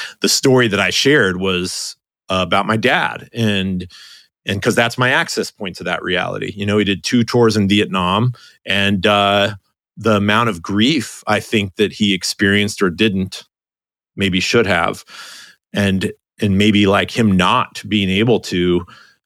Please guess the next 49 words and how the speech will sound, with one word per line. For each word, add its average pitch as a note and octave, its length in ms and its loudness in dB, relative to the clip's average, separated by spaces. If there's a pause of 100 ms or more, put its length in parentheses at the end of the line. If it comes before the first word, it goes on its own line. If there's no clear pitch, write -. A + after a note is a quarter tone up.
led G#2+ 400 2
to G2 420 2
a G2 100 2
real G#2 300 4
level, G2 420 2
I G2 180 2
think, G2 320 -6
of E2+ 120 -6
rage F#2+ 400 0
and F2+ 80 -2
anger, A2 400 -2 (380)
um, F2 640 0 (320)
in G#2 120 2
his F2+ 240 2
being G2 280 2
in F#2 120 2
the F2+ 60 2
world F#2+ 380 4
and F#2 80 0
in F#2+ 120 0
my F#2+ 180 0
family, F2 540 -4 (540)
to A2 100 -2
the - 80 -2
point G#2 280 0
that F#2+ 120 0
when F#2 120 2
I F#2+ 120 4
was F#2 160 2
at F#2 80 2
a F2+ 80 4
really F#2+ 220 4
young F#2 220 2
age, A2 220 2
I F#2 160 2
asked D#3+ 320 -2
him, E2 200 -10
you G2 100 -2
know, F#2 160 0
what F#2 240 2
it F#2 100 -2
was F2+ 160 -6
like, - 420 -2 (640)
uh, F2+ 460 2 (100)
what F#2 260 0 (100)
happened G2+ 340 0
in F2+ 100 -2
Vietnam. F#2+ 580 0
And, F2+ 260 -4